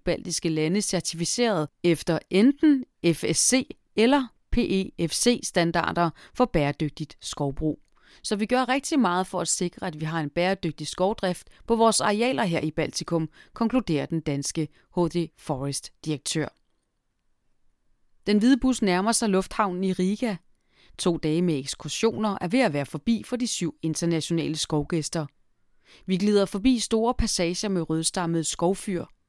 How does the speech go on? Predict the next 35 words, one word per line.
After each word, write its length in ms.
Lige 220
her 180
er 100
skoven 400
ikke 240
så 220
blandet, 480
som 280
den 100
er 140
mange 280
andre 240
steder. 380
Direktøren 440
for 220
H 40
D 80
Forest 380
gør 100
status 560
efter 240
et 100
par 120
døgn 300
i 40
Letland 480
og 80
Estland, 440
som 180
han 120
synes 300
har 100
været 160
en 80
succes. 440